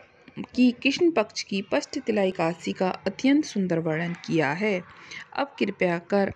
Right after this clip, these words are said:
आप महामह की शुक्ल पक्ष की एकादशी की कथा का वर्णन कीजिए।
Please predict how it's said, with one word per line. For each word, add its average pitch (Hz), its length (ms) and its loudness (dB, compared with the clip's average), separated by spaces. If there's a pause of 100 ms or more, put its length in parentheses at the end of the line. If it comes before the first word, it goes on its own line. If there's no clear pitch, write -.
आप 175 280 -4 (460)
महामह 214 1400 0
की 220 400 0 (160)
शुक्ल 302 380 -2
पक्ष 262 340 -4
की 240 160 0
एकादशी 185 540 -6
की 254 200 0
कथा 170 360 0
का - 180 -2
वर्णन 180 420 2
कीजिए। 180 640 2